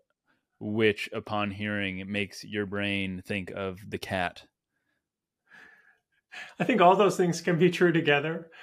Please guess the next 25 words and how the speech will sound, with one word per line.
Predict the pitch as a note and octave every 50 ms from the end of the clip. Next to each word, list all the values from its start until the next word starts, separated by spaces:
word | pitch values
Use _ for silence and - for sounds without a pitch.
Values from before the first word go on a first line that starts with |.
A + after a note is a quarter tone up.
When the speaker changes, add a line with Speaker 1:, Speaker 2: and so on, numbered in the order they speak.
| - - - -
Speaker 1:
Okay. | - C3+
Speaker 2:
This | E3 E3 E3
is | G#3 F3+ -
maybe | F#3+ F#3 F3 F3+
why | F3 F3 F3
I'm | E3 D#3+ D#3
not | D3+ D3 D3
a | D3+ D3
philosopher. | - E3+ D3 C#3 C#3+ C#3+ - F#3 D#3+ D#3+ E3
Most | E3 D3+ D#3 D#3 D3 -
of | - C#3+
my | D3 C#3+
work | C3+ C#3+ C#3 C3+ - - -
has | C#3 C3+ B2 B2+
no | C3+ C3+ C3+
connection | C3+ - D3+ C3+ B2+ - - - - C#3 C3
to | - D3
this | C3+ C3 -
question. | - - C3+ C3+ - - D3 - B2
It's | A#2+ -
kind | - - C#3 B2+ B2+
of | B2 A#2+ C3
agnostic | C3 B2 C3 B2+ A#2+ - - - D3 -
about | D#3 - D3 C#3+ C#3+ -
it. | D3 C#3